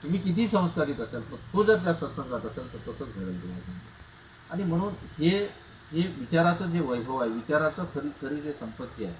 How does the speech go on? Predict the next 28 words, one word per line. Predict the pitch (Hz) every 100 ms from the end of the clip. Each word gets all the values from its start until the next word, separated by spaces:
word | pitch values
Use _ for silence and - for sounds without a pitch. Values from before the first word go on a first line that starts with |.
| - - - -
ते | 214 170
खऱ्या | 185
अर्थाने | 165 - 160 165 196 - -
आपण | - 165 175 -
आपल्यापासून | - - 147 151 135 - 170
सुरुवात | 117 113 107
केली | 101 90
पाहिजे. | 85 82 185 - - - - - - - -
कारण | 190
मी, | 208
तुम्ही | 190 202 202
नेहमी | 180 185
सांगतो, | 175 151 156
मी, | 170 170 - - - - - - 208
जग | 214
असं | 185 202
बदलत | 175 151 165 165
नाही. | 95 - - - - - - -
तुम्ही | 196 202
स्वतः | 180 165 214
बदलले | 190 175 180 185
का | 170
नाही, | 170
तर | 165
जग | 123 123
बदलते. | 95 90 87 85 90 - - - - - - - - - - - - - - -
कसं | 127 165
आहे, | 160